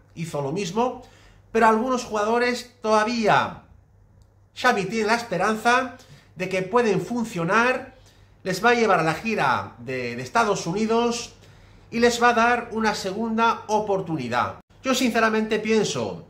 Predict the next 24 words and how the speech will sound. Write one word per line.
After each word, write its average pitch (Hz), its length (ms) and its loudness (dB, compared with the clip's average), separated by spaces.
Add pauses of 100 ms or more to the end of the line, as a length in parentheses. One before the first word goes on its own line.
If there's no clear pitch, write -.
(440)
que 214 80 2
a 233 60 6
esos 233 200 -4
jugadores 214 580 0
se 196 120 -6
les 165 180 -4
ha 208 60 2
olvidado 185 720 -2 (1120)
que 196 80 0
están 180 240 4
jugando 202 260 0
en 226 80 -2
el 202 100 -2
Barcelona 139 680 -2 (760)
y 202 120 -6
que 214 100 2
el 202 80 2
Barcelona 226 720 0 (640)
es 214 280 0
uno 214 200 0
de 180 100 -2
los 175 200 -2
clubs 202 360 -2
más 214 480 0